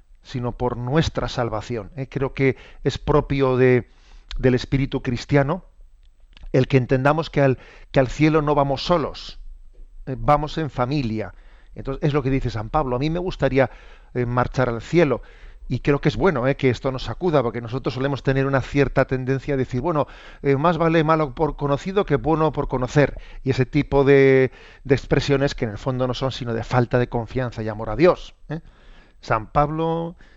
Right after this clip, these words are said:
está deseando, mm, está deseando vivir la intimidad con Dios, como una novia que desea la boda, como un novio que desea la boda. Pues, o sea, creo que el deseo de la vida eterna es un signo de salud espiritual, ¿eh?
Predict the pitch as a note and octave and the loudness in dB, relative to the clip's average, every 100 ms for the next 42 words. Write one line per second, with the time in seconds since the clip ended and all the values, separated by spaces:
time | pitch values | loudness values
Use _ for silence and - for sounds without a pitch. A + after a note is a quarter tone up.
0 | - - - D#3+ D3 - C#3+ C3 B2+ B2+ | -20 -8 -2 0 0 0 2 2 2 -2
1 | B2 - - - - - - B2+ C3 - | -2 -4 -14 -20 -20 -20 -16 -14 -14 -16
2 | - - C3 D#3 C#3+ - C3+ C3+ B2+ B2 | -20 -20 -2 0 0 2 0 0 -2 -2
3 | - - B2 C#3 C#3 D3 C#3+ C3 B2+ B2+ | -6 -12 0 2 4 6 6 4 -2 -4
4 | B2 B2+ - A#2 A#2+ E3+ - A#2+ A#2 C#3+ | 0 0 0 -6 0 2 2 -4 -4 0
5 | C#3 C3 C#3+ C#3 D3+ C#3+ B2+ A2+ D3 C#3 | 0 2 2 2 2 4 2 2 2 2
6 | - - - - A2+ A#2+ F3+ C3+ A2+ - | 0 -10 -20 -6 -2 4 6 6 2 -2
7 | A#2+ A#2+ C3+ C#3 D3 D3 C#3+ B2+ - F3 | -4 -2 -2 0 2 2 2 0 4 4
8 | B2+ C3 E3+ C3 G2 G2+ - - - - | 4 4 4 2 0 -10 -14 -16 -18 -14
9 | - - D#3 F3+ E3 C#3 C3 - F#3 D#3+ | -14 0 2 4 4 4 2 2 0 2
10 | C3 B2+ D3 C3 - D#3+ E3 F3 - - | 2 2 2 4 4 2 2 -4 -8 -20
11 | - - F#3 - F3 - G3 F#3 F#3+ E3+ | -4 2 2 2 -6 -2 -2 0 -2 0
12 | C#3+ C3 C3 G#3+ E3 C3 - A2 - F2 | 0 2 0 0 -2 -4 -4 -6 -6 -8
13 | G#2 A3+ | -2 -2